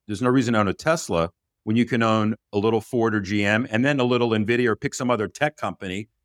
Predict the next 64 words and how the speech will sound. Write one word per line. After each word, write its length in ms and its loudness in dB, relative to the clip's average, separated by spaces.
that 80 -4
has 260 0
A 160 2
I," 240 2
because 260 -4
if 120 -4
your 100 2
reason 320 0
to 160 0
own 300 0
Tesla 500 0
is 180 -2
not 200 0
just 160 -12
the 100 0
auto 240 2
business, 420 -2
but 220 -4
their 300 -2
other 260 0
tech 320 -2
business, 340 -6
which 200 -16
doesn't 260 -2
ever 160 -4
seem 180 -8
to 80 -6
get 160 2
off 260 -4
the 80 -20
ground, 380 0
then 220 0
forget 340 -2
Tesla 340 0
and 40 0
buy 140 2
these 160 2
other 200 2
things, 360 -10
right? 260 2
If 80 -6
that's 220 -2
your 100 -6
viewpoint. 420 -8
But 120 -8
yes, 400 0
it's 180 -2
not 220 0
sustainable. 640 0
And 100 2
the 60 2
problem 400 0
with 180 -2
it 80 -2
is, 160 2
this 160 -4
is 140 -4
not 160 2
about 240 0
being 240 0
bearish, 420 -2
people. 320 -14
This 160 -10
is 160 -10